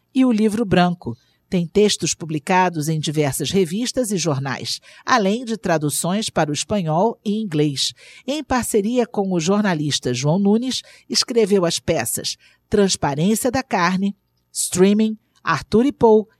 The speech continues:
e Quando a Lua Estiver na Sétima Casa. Com o cineasta Cauê Nunes, assinou o roteiro do curta-metragem Três por quatro, vencedor da categoria Curtas Regionais no Festival de Paulínia, em dois mil e onze.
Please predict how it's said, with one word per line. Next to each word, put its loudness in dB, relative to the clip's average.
e 0
Quando 0
a 4
Lua 4
Estiver 0
na -4
Sétima -4
Casa. -4
Com 2
o 0
cineasta 0
Cauê 2
Nunes, 0
assinou 0
o 2
roteiro 2
do -2
curta-metragem 0
Três 2
por -6
quatro, 0
vencedor 2
da -6
categoria 0
Curtas -2
Regionais 0
no 0
Festival 0
de -4
Paulínia, -2
em -6
dois 2
mil 0
e 2
onze. -2